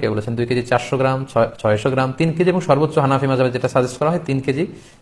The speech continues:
তিনশো গ্রাম পর্যন্ত কিন্তু মতামত আছে। তো আমরা এখানে এটাই সাজেস্ট করলাম যে তিন কেজি তিনশো গ্রাম পরিমাণ খাবার আপনি সাদাকাতুল ফিতর হিসেবে দিয়ে দিবেন। আমাদের বাংলাদেশে যেহেতু প্রধান খাবার হচ্ছে ভাত,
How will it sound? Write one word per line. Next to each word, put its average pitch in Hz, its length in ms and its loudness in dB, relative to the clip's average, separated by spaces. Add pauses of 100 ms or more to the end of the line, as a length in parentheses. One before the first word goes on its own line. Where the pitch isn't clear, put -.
(140)
তিনশো 143 380 2
গ্রাম 139 240 2
পর্যন্ত 123 480 0
কিন্তু 143 300 -2
মতামত 117 400 0
আছে। 101 180 -2
তো 139 100 0
আমরা 147 140 4
এখানে 160 180 4
এটাই 160 140 4
সাজেস্ট 151 300 2
করলাম 170 220 2
যে 135 100 2
তিন 185 240 2
কেজি 185 180 4
তিনশো 180 320 2
গ্রাম 151 200 6
পরিমাণ 120 280 0
খাবার 110 260 2 (880)
আপনি 139 160 -4
সাদাকাতুল 120 360 2
ফিতর 123 200 -2
হিসেবে 123 220 0
দিয়ে 123 160 2
দিবেন। 101 240 -2 (1120)
আমাদের 147 240 6
বাংলাদেশে 151 400 4
যেহেতু 147 380 4 (400)
প্রধান 147 260 4
খাবার 143 260 6
হচ্ছে 139 220 -2
ভাত, 131 440 2